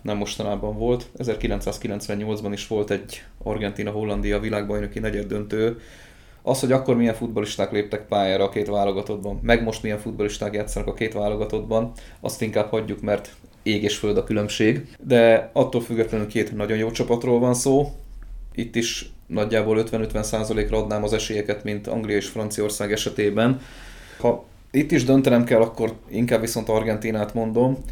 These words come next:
Lionel Messi végre valódi vezérként játszik a válogatottban, jól játszik a válogatottban ezen a világbajnokságon, és, ö,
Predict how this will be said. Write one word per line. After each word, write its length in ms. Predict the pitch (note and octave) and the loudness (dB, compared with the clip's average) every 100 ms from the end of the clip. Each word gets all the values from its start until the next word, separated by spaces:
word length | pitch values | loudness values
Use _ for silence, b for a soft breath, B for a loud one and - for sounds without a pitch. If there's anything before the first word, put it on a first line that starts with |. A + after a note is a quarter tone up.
| B B - - | B B -12 -2
Lionel 360 | C3 B2 A2+ | 2 4 4
Messi 560 | A2+ A2 - A#2 A2+ - - - - G#2+ | 2 0 -2 -2 -2 -6 -20 -20 -14 -2
végre 520 | A#2 A2 A2 G#2 - - - - | 0 2 2 0 -2 -14 -16 -2
valódi 320 | A#2 A#2+ A#2+ | 0 2 4
vezérként 480 | A#2 A#2+ A#2+ B2 A#2+ | 4 4 2 0 2
játszik 320 | A2 - A#2+ | 0 0 0
a 40 | |
válogatottban, 880 | A#2+ A#2 A#2+ A#2+ B2 A#2+ B2 B2 B2+ - | 2 4 2 2 0 2 2 0 -2 -4
jól 240 | G#2 G#2 | 0 4
játszik 280 | G#2 - B2 | 2 0 -2
a 60 | |
válogatottban 560 | A2+ A2+ A#2 A#2 A#2 A#2 | 0 2 2 0 -2 -2
ezen 180 | A#2 A#2+ | 0 0
a 40 | |
világbajnokságon, 1080 | A#2 A#2+ A#2+ A#2+ A#2+ A#2 - A#2+ B2 C3+ C#3 B B B B | 0 0 0 0 0 -2 -2 0 2 0 -2 B B B B
és, 340 | - A2 A2+ - | -6 -4 -4 -2
ö, 280 | A2 G#2+ | 2 2